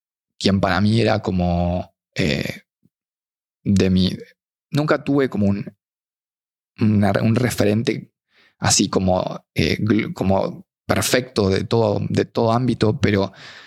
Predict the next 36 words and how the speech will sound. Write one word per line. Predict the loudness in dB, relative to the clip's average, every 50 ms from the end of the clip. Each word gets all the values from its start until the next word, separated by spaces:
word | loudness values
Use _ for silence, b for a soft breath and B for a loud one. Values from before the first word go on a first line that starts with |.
| B B B _
una | -2 0 2 2
persona | 2 0 0 2 2
que | 2 2
admiraba | 2 2 2 2 2 2
mucho | 0 0 0 2 2 2 0 0 -4 -6
es, | -4 -2 0 0 0 0 0
eh, | 0 0 2 2 2
Sergio | 0 2 2 0 0
El | 0
Puerto | 0 0 0 0 0 -2 0 0
de | 0 0 0 0 -2 -4
Serial | -2 0 0 2 2 2 0 0
Cat, | -2 -2 -2 -6 -10 -16 _ _ _ _ _ _ _ _ _ -20 -20 -20 -20 _
que | -2 0 0
tenía | 2 2 2 2
un | 2
estudio, | 0 0 0 0 0 2 2 2 0 0
siempre | 0 0 0 0 0
lo | 0 0
tuvo, | 0 2 2 0 0 -2 -6 b b b b b b
aquí | -4 0 0 2
en | 2
Madrid. | 2 2 2 2 0 0 -4 -6 _ B B B B B B B B B B B -2
Eh, | 0 0 2 2 0 0 0 0
él | 0 0
fue | 0 0 0 0
como | 0 0 0 0 0 0 -2 -2 -4 -8 -8 -4
uno | 0 0 2
de | 2
los | 2 0 -2
primeros | -2 -2 0 0 2 2 2 2 2 0 -2
que, | -2 0 0 2 2 2 0
eh, | 0 -2 -2 -2 -2 -2 -2 -4 -6 -6
g-, | -10 -10 -8 -8 -8 -8 -12 -18 _ -14 -10
generó | -4 -2 0 0 2 2 2 2 2 0 -4 -6 -12 _ _ _
un, | 0 0 2 4 4 2 2 0 -2 -2 -4 -4 -6